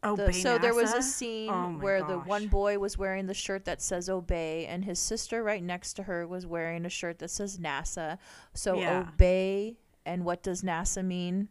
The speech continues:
Speaker 1: To deceive.
Speaker 2: Obey the de-, the, what, how would you say it? Obey the lies.
Speaker 1: Obey the lies. Yeah. Which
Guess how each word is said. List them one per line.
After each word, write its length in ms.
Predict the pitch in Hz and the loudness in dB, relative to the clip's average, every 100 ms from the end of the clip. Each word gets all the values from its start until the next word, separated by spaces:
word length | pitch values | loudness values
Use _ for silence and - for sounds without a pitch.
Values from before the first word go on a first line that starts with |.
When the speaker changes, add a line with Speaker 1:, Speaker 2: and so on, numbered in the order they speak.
| _ _ _ | _ _ _
Speaker 1:
To 140 | - 185 | -10 -8
deceive. 600 | 180 - 160 151 147 147 - - - - - | -8 -6 -6 -6 -8 -14 -20 -20 -20 -12 -4
Speaker 2:
Obey 760 | 185 170 180 185 180 185 196 - _ - | 0 4 6 4 2 -2 -4 -10 _ -12
the 180 | 175 180 | -6 -6
de-, 220 | 165 180 - - - | -4 -6 -6 -12 -4
the, 320 | 190 180 165 175 | 2 4 2 2
what, 200 | 190 - | -2 -2
how 160 | 208 220 | -4 -4
would 100 | 180 | -2
you 80 | |
say 120 | 190 131 | -2 -2
it? 60 | |
Obey 300 | 120 190 226 220 | 2 6 6 6
the 100 | 208 | 4
lies. 640 | 143 85 78 - - - - _ 214 | 2 0 -2 -4 -6 -8 -12 _ 0
Speaker 1:
Obey 320 | 202 226 220 | 4 4 4
the 100 | 226 | 6
lies. 560 | 240 240 165 156 - - | 8 8 6 -2 -14 -8
Yeah. 260 | 233 240 180 - _ _ _ _ _ _ _ _ - 208 - - | 0 2 2 -4 _ _ _ _ _ _ _ _ -12 -10 -12 -2
Which 540 | 247 247 240 - - | 6 8 6 -2 -8